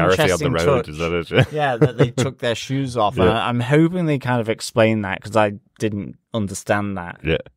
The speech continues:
Speaker 2: But it made me immediately think, "Well, we can't die with our shoes <laughs> on," kind
Speaker 1: Yeah,
Speaker 2: of thing,
Speaker 1: yeah.
Speaker 2: like the Wicked Witch of the West in Wizard of Oz. But,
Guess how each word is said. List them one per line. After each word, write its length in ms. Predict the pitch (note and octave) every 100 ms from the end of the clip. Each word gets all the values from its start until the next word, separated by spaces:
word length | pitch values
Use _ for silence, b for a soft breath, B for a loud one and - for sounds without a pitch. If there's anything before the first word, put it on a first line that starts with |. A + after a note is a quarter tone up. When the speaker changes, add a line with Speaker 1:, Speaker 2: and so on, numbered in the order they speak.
| -
Speaker 2:
But 260 | A2 C3+
it 100 | C3+
made 300 | B2+ B2+ B2
me 80 | A#2+
immediately 600 | A2+ A#2+ B2+ A#2 A#2 A2
think, 360 | G2 A2 G#2 - _ _
"Well, 140 | A2+
we 160 | A2 A2+
can't 640 | - B2 A2+ A2 - -
die 300 | A2 G#2+ G#2+
with 160 | G2+ G2
our 120 | F#2+
shoes 400 | - A2+ A#2 A2
<laughs> 40 | -
on," 440 | D3 C3 A#2+ D3+
kind 180 | C#3+ D#3
Speaker 1:
Yeah, 240 | - F#3
Speaker 2:
of 100 | B2
thing, 280 | A#2 A2 G#2
Speaker 1:
yeah. 80 | E2+
Speaker 2:
like 300 | A2 A2 - B C#3 B _
the 80 | G#2
Wicked 280 | G2+ G#2
Witch 260 | G2 G2+ -
of 80 | G2+
the 100 | F#2+
West 400 | G#2 G2 - - -
in 400 | G#2 G2+ G2 -
Wizard 240 | G2+ F#2 F#2+
of 100 | G2+
Oz. 220 | C#3+ A#2
But, 220 | A2 F#2+